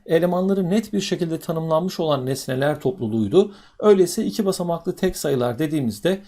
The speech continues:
aklımıza on bir, on üç, on beş, hatta eksili olanlar eksi on bir, eksi on üç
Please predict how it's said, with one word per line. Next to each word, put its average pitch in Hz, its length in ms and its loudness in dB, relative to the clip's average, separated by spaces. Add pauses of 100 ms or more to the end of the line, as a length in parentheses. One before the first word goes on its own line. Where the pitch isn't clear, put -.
(160)
aklımıza 131 540 0 (140)
on 170 280 -2
bir, 127 160 0 (100)
on 165 140 0
üç, 139 300 -4
on 165 280 -2
beş, 131 340 -2 (160)
hatta 156 460 0
eksili 165 340 -2
olanlar 131 480 0
eksi 147 300 -6
on 135 160 -2
bir, 123 160 -4
eksi 156 300 -6
on 139 100 0
üç 120 220 -6